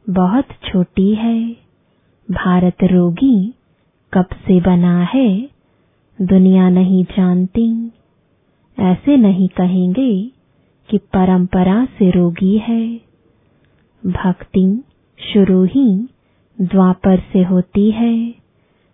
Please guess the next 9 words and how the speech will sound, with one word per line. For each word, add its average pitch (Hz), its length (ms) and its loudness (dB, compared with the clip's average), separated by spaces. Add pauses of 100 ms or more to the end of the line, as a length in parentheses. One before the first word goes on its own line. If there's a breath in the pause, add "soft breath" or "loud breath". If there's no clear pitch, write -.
(120)
कलयुग 180 480 0
का 226 500 0 (560)
जब 185 380 -2
अंत 262 360 -2
होता 180 460 -4
है, 202 520 -2 (640)
तब 180 400 -2
बाप 208 320 -2
आकर 185 560 -4